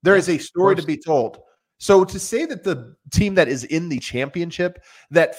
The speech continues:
Speaker 1: features this five-year arc to get here is boring to me is absolutely ridiculous.
Speaker 2: Um,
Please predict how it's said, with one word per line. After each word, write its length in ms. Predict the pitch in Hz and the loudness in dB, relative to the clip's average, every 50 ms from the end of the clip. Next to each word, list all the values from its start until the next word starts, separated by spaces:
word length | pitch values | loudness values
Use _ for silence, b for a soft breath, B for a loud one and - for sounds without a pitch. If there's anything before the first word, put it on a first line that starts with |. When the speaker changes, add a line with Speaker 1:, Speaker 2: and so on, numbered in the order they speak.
| - - - | -18 -12 -8
Speaker 1:
features 480 | 208 220 208 - - 208 190 165 131 | -8 -8 -8 -8 -6 -6 -6 -6 -6
this 220 | - 156 143 - - | -6 -10 -10 -10 -10
five-year 640 | _ - 147 147 165 180 165 151 160 165 160 151 - - | _ -2 0 0 0 -2 -2 -4 -4 -4 -4 -4 0 0
arc 240 | 135 147 147 - - | 0 0 -2 -4 -10
to 80 | 151 | -14
get 260 | 131 104 117 127 131 143 | -12 -8 -8 -8 -8 -8
here 380 | 143 156 165 170 175 175 b b b b b | -10 -8 -8 -8 -8 -12 b b b b b
is 200 | 156 151 123 113 | -8 -8 -8 -8
boring 540 | 98 127 123 135 151 170 180 190 202 190 180 | -8 -6 -4 -2 -2 -4 -4 -8 -10 -14 -14
to 120 | - - | -10 -10
me 280 | 196 196 196 202 196 190 | -8 -6 -6 -6 -6 -8
is 420 | 165 - - 147 143 135 139 - _ _ _ - | -8 -6 -4 -4 -4 -4 -8 -16 _ _ _ -6
absolutely 560 | 151 165 170 - - - 151 143 127 107 117 110 | -6 -6 -6 -6 -12 -12 -10 -8 -8 -8 -8 -10
ridiculous. 600 | 107 98 92 - _ - - - - _ _ _ _ _ _ _ _ _ _ _ _ _ _ _ _ _ _ _ - | -10 -12 -16 -18 _ -20 -20 -20 -20 _ _ _ _ _ _ _ _ _ _ _ _ _ _ _ _ _ _ _ -2
Speaker 2:
Um, 400 | 143 160 160 160 160 160 165 156 | 0 2 4 4 4 2 0 -2